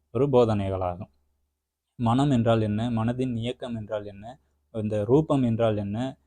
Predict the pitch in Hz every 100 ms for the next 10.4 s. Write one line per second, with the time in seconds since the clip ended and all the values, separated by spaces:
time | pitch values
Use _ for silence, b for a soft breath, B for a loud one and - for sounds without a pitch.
0 | _ 117 117 147 151 139 113 113 113 107
1 | 104 117 165 _ _ 123 131 127 120 113
2 | 107 143 202 _ _ _ _ _ _ _
3 | _ _ 131 131 180 156 - 160 147 131
4 | 113 110 135 143 - 131 117 113 113 113
5 | 117 139 - 139 120 120 139 123 117 107
6 | 110 - 107 110 110 113 190 _ _ _
7 | _ _ 120 127 123 120 117 120 120 127
8 | 165 180 180 180 - _ _ _ _ _
9 | _ _ _ 131 120 - 180 170 156 147
10 | 139 160 190 -